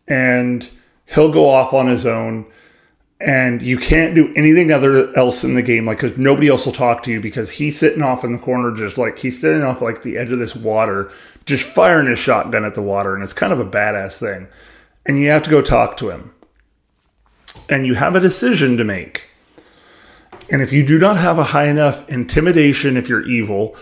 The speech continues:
or a cur-, charm if you're good, <clears throat> stat,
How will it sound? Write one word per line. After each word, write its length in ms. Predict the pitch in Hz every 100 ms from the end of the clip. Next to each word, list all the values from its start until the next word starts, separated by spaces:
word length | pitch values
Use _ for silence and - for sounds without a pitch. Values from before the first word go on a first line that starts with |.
| - - _ _
or 160 | 139 127
a 40 |
cur-, 400 | - - 151 -
charm 640 | - 147 143 131 117 117 -
if 220 | 117 117
you're 160 | 113
good, 520 | 101 127 117 110 107 - _ - _ - - - - - - _ _ _
<clears throat> 640 | - - 269 196 185 131 101
stat, 720 | - - 135 117 107 -